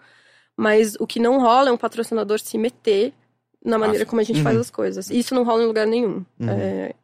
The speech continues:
Speaker 1: a, a Gotham G-, Girls, que é o time de Nova York, que é o maior time que tem hoje em dia,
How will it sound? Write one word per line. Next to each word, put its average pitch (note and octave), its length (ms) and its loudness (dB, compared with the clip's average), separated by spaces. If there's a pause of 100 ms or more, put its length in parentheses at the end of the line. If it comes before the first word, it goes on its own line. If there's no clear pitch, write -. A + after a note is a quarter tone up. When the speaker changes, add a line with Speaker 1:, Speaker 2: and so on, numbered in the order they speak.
(160)
Speaker 1:
a, G3+ 260 -4
a G#3 120 -2
Gotham B3 760 0
G-, A3 200 0 (100)
Girls, A3+ 320 0
que - 80 -10
é A3 40 -2
o - 20 -8
time A3 200 -4
de A3 120 0
Nova A3 200 0
York, G#3+ 280 -2
que - 80 -6
é - 20 -4
o - 20 -4
maior A3 160 0
time A#3 240 -6
que - 120 -16
tem A3+ 120 -4
hoje G#3 180 -4
em A3 60 0
dia, G#3+ 320 -2